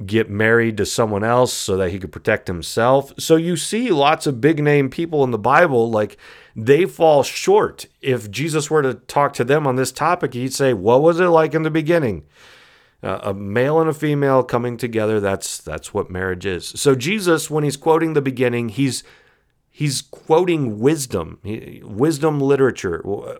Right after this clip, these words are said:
how did God organize the world? Okay, so don't expect that suddenly it'll be different than that, because this is how God originally organized and, uh, brought order into the world.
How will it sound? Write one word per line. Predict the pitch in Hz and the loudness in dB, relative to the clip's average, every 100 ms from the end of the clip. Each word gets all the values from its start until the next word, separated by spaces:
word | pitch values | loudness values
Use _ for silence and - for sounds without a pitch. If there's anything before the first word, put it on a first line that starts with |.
| - | -12
how | - 135 | -4 0
did | 170 165 | 0 0
God | 143 143 139 131 | 4 4 4 2
organize | 123 135 147 143 135 127 | 2 2 0 -2 -2 -4
the | 131 | -6
world? | 107 95 87 98 127 _ _ _ _ _ _ _ _ _ _ - | -4 -2 -2 -6 -10 _ _ _ _ _ _ _ _ _ _ -4
Okay, | 104 - 104 87 110 113 _ _ _ | -4 -2 -4 -4 -6 -10 _ _ _
so | - - 107 98 98 98 | -14 -6 -2 0 0 -2
don't | 101 107 123 123 | -4 -2 0 0
expect | 117 - - 113 - | -4 -6 -4 -4 -4
that | 98 - | -6 -6
suddenly | - 110 110 101 101 98 95 98 | -6 -4 -4 -4 -2 -2 -4 -6
it'll | 95 95 | -6 -6
be | 90 95 98 | -6 -8 -8
different | 90 95 165 - 85 - - - _ | -8 -8 -8 -8 -10 -12 -18 -18 _
than | 98 98 87 | -8 -8 -6
that, | 82 76 73 - | -8 -8 -10 -12
because | 90 - 85 | -12 -10 -8
this | 90 - | -8 -10
is | 87 | -12
how | - 92 | -10 -10
God | 90 90 87 90 82 _ _ _ _ _ | -8 -8 -8 -8 -12 _ _ _ _ _
originally | 113 107 113 113 104 110 104 101 | -4 0 2 2 0 0 0 -2
organized | - 104 104 95 92 92 90 - - | -2 -2 -2 -4 -4 -4 -4 -8 -12
and, | - 92 87 85 - | -8 -6 -6 -8 -8
uh, | 87 82 | -8 -10
brought | 80 92 92 - | -6 -4 -4 -2
order | 104 101 85 78 | 0 0 -2 -6
into | 82 87 - | -10 -12 -12
the | 92 | -8
world. | 92 82 76 | -8 -8 -12